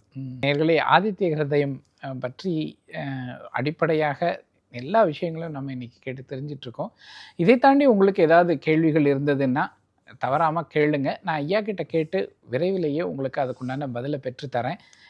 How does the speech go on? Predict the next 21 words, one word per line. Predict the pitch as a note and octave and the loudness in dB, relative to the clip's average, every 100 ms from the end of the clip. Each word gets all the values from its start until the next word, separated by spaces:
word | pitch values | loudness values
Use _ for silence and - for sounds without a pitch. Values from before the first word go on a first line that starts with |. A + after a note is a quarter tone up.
| _ | _
இந்த | F#3 G3 | 0 2
வீடியோ | A#3 A#3+ A#3+ | 2 2 0
உங்களுக்கு | F#3 D#3 D3 | 0 -2 -2
ரொம்ப | C3+ C#3+ | -4 -6
பிடிச்சிருக்கும்னு | C#3+ C3 C3 A#2+ | -10 -12 -12 -10
நினைக்கிறேன். | B2+ A#2+ A#2 C3 F#3 _ _ _ - | -8 -8 -8 -10 -12 _ _ _ -16
அ, | B2+ | -10
லைக் | A#2+ C3 E3 | -4 -4 -2
பண்ணுங்க, | F3 D#3 D3+ C3+ | -4 -4 -6 -6
கமெண்ட் | A#2+ D#3 | -6 -6
பண்ணுங்க. | D#3 C3+ B2 B2+ - _ _ | -4 -4 -4 -6 -10 _ _
அ, | C#3 B2 | -14 -14
சக்தி | A#2 - - B3 | -12 -14 -10 -6
விகடன் | A#3 G3 E3 C#3 B2 - | -4 -4 -4 -4 -6 -4
சேனலை | D#3+ E3+ A3 | -2 -2 -2
இதுவரைக்கும் | D#3+ D#3 F3 G3 A3 | -2 0 0 -2 -4
நீங்க | E3+ C#3+ - | -4 -6 -8
சப்ஸ்கிரைப் | C#3 - | -10 -4
பண்ணாம | G3 E3 D3+ D3+ D#3 | -4 -2 -2 -2 -2
இருந்தீங்கன்னா | C#3 C3+ B2+ E3 - _ _ _ _ A#2 | -4 -4 -4 -6 -10 _ _ _ _ -8
மறக்காம | C3+ F3 - F3+ | -4 -4 -6 -8